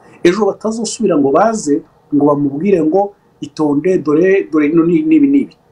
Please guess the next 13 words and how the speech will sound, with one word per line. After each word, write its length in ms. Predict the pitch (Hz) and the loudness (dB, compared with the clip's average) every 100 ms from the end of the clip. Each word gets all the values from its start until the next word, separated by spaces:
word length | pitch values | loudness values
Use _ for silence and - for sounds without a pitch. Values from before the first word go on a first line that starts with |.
| _ | _
Mbese 380 | 165 165 202 214 | -8 -2 -2 -2
ko 140 | 220 226 | -4 -4
ari 100 | 220 | -4
kubavertisa 600 | 165 143 143 139 - 151 | -4 -2 -4 -8 -10 -10
kuko 380 | - 196 156 151 - - | -8 -4 -4 -4 -10 -2
namaze 460 | 160 139 135 131 139 | 0 2 -2 -4 -6
kuyivuga, 680 | - 226 208 175 170 302 - _ _ _ | 0 0 0 -2 -2 -2 -6 _ _ _
ntimunkoze 540 | 175 214 202 170 175 | 0 2 0 -4 -6
isoni 240 | 208 226 190 | -4 -2 0
mu-, 200 | 175 208 | -2 -2
muri 140 | 180 208 | 0 -2
population 480 | 160 139 127 143 | -2 -2 0 0
yanje, 340 | 135 139 185 | 0 2 0